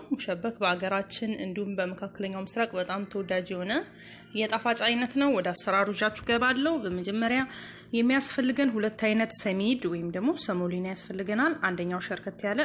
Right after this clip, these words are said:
አንደኛው ደግሞ በጣም ያልደቀቀ ሆኖ መካከለኛ፣ እ፣ ለስላሳ ሰሞሊና ነው። እ፣ ይህንን ሁለቱም እኩል መጠን ያላቸው ያስፈልገናል። በግራም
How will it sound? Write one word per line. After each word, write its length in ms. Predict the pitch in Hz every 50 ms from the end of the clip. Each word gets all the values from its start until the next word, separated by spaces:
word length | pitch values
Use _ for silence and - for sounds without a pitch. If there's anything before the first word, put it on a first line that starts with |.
| - -
አንደኛው 380 | 190 190 180 185 185 190 185
ደግሞ 200 | 180 196 202 247 339 440 - - - - - - - - - -
በጣም 320 | - 226 233 226 240 240 226
ያልደቀቀ 400 | 220 214 214 214 - 214 190 - 214
ሆኖ 200 | 226 240 262 320 403 381 277
መካከለኛ፣ 680 | 202 185 190 202 190 - - 196 - 180 170 165 170 175 226 320 - - - - - - - -
እ፣ 120 | - - 180 175 170 170 170 170 170
ለስላሳ 440 | 170 170 175 - - 180 165 165 - - 170 165
ሰሞሊና 460 | - - 170 175 170 170 175 180 180 185 196
ነው። 140 | 240 370 - - - - - - - - - - - - - - - -
እ፣ 80 | 226 214 214 214 214 220 214 220 214 208 - - -
ይህንን 380 | - 226 220 240 247 262 302 320
ሁለቱም 440 | 285 233 233 214 220 220 - - 285 233
እኩል 240 | - - - - 220 196
መጠን 320 | 196 185 185 - 175 175
ያላቸው 560 | 175 170 170 175 175 175 175 - - 190 190 214 240 233
ያስፈልገናል። 720 | 220 175 175 - - - 170 175 175 170 190 208 262 339 349 262
በግራም 500 | - 190 180 175 - 180 190 214 262